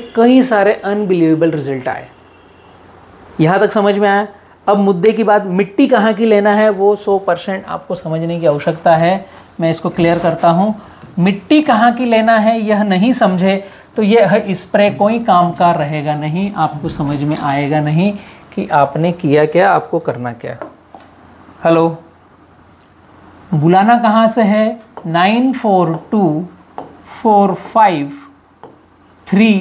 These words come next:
एट टू टू टू, यह बी किसान ग्रुप का ऑफिस का नंबर है। यहाँ कोरियर करेंगे, अपना नाम एड्रेस भेजेंगे, आपको होम डिलीवरी आएगा। ओके, मिट्टी कहाँ की लेना है? मिट्टी समतल जगह पे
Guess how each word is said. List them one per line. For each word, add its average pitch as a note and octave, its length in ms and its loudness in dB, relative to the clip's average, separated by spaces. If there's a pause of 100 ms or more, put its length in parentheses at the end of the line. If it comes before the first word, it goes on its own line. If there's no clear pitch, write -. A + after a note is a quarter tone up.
(440)
एट E3+ 360 -2 (800)
टू G3+ 320 2 (460)
टू F3+ 300 -2 (360)
टू, D3 180 2 (380)
यह F3 180 2
बी F3 180 -2
किसान F#3+ 320 0
ग्रुप F3+ 240 -2
का F#3+ 100 4
ऑफिस E3 360 -4
का F3 100 -4
नंबर E3 340 2
है। A3 160 2
यहाँ E3+ 260 -4
कोरियर F3 300 2
करेंगे, G#3+ 320 0
अपना F#3 240 0
नाम D#3+ 220 0
एड्रेस D#3 260 -2
भेजेंगे, E3 480 2 (260)
आपको D3+ 240 0
होम D#3 220 0
डिलीवरी C#3 320 2
आएगा। A2+ 280 -2 (380)
ओके, F3+ 260 0 (440)
मिट्टी G#3 320 2
कहाँ B3+ 240 2
की C4 100 -4
लेना B3 320 2
है? A#3+ 260 2 (380)
मिट्टी C4+ 340 2
समतल A#3 460 2
जगह F#3+ 240 2
पे G#3 260 0